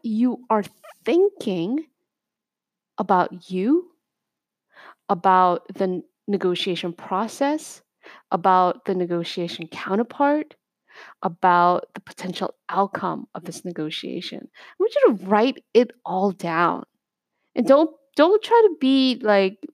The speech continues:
more mature or more, um, I don't know, enlightened. Just write down what you're thinking, what your brain is coming up with, and then just observe, "Oh, these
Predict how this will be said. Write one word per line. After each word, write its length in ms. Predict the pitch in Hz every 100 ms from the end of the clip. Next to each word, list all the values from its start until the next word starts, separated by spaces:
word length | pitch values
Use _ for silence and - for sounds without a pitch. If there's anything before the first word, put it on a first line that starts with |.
| _ _ _ -
more 220 | 208 208
mature 760 | 214 214 - 208 208 202 202 202
or 60 | 185
more, 540 | 190 190 190 190 190 - - - _ _ -
um, 440 | 170 165 87 - - _ _ -
I 80 | -
don't 160 | 196
know, 120 | 180
enlightened. 880 | - 220 214 202 214 214 208 208 202 - - -
Just 220 | - 359 277 214
write 440 | 196 233 339 320
down 560 | 254 240 254 294 254 214
what 160 | 254
you're 120 | 247 226
thinking, 500 | - - 214 240 185
what 160 | 196
your 140 | 208 185 -
brain 580 | 196 202 208 214 233 240 _ _ _
is 140 | 208 170
coming 380 | - 190 175 175
up 260 | 247 311
with, 300 | - - _ _ - - _
and 200 | 247 233
then 120 | 240 262
just 220 | 262 -
observe, 760 | 247 196 190 277 415 240 180 -
"Oh, 320 | 294 359 226 185
these 360 | 214 247 269